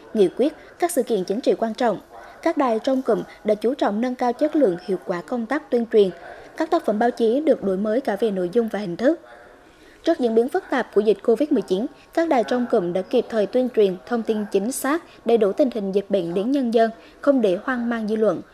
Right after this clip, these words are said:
giúp bà con nâng cao nhận thức phòng chống dịch bệnh và bảo vệ sức khỏe cộng đồng.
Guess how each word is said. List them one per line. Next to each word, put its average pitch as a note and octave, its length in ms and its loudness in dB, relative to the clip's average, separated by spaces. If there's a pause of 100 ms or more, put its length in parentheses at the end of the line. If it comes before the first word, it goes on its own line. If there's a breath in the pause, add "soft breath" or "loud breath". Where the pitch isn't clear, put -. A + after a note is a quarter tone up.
(240 loud breath)
giúp D#4+ 180 0
bà B3 100 2
con B3 300 -2
nâng B3 160 -4
cao A#3 180 0
nhận G#3+ 260 -4
thức - 240 -2
phòng A3+ 200 -4
chống G3+ 220 -2
dịch C#4+ 160 0
bệnh F#3+ 160 2 (260 loud breath)
và A#3 100 2
bảo G3 140 -2
vệ G3+ 180 0
sức D4 160 -4
khỏe A3+ 120 -2
cộng G3+ 160 -2
đồng. F#3+ 200 -2